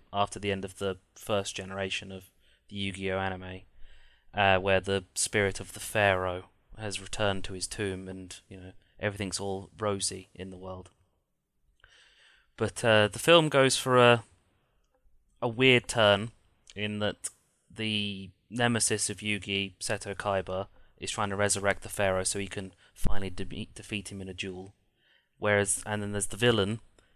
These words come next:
who is trying to prevent that from happening. Which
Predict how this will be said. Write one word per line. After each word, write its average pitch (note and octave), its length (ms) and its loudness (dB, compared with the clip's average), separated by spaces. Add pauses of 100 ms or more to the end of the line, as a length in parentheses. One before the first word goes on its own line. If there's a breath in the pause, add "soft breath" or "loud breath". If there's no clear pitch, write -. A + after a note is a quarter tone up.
(200 soft breath)
who G#2 180 -8
is G#2 100 -6
trying G#2 200 -2
to G2 80 -14
prevent A2 340 2
that G2 160 2
from F#2+ 140 -14
happening. F#2 420 -12 (1500)
Which - 560 -2